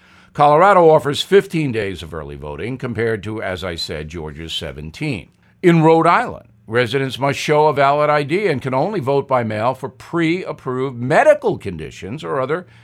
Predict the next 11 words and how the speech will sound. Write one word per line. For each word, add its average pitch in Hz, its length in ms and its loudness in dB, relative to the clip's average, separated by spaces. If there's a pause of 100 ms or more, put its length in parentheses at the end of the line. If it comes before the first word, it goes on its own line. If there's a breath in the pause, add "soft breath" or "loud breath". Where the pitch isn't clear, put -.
physical 160 500 -4
limitations. - 840 -10 (480 soft breath)
Similar 87 420 -6
laws 113 480 0
exist 127 400 -6
in 104 100 -8
Pennsylvania, 101 640 -6
Michigan, 135 480 -6
Wisconsin, 175 680 -8 (300 soft breath)
Virginia, 135 500 -2
Nevada, 120 580 -6